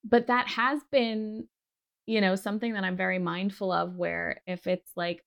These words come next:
a meme that I'm posting on social media or just, like, a one-off Instagram post, I'm probably not gonna repeat that content, even if I think it's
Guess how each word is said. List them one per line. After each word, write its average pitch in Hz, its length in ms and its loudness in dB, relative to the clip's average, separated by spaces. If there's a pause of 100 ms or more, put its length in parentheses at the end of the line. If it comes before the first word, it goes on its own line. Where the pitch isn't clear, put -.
a 202 100 2
meme 254 400 2
that 233 120 -2
I'm 220 160 -4
posting 220 440 -4
on 208 120 -4
social 208 320 -4
media 196 640 -4
or 185 160 2
just, 190 160 -4
like, 190 140 0
a 190 80 -2
one-off 196 480 -4
Instagram 196 580 -2
post, 180 360 -4
I'm 202 100 2
probably 214 460 -2
not 190 320 -2
gonna 190 160 -2
repeat 190 560 -4
that 190 220 -2
content, 208 540 -2 (380)
even 262 220 0
if 277 100 -4
I 220 120 2
think 214 200 -2
it's 196 240 -4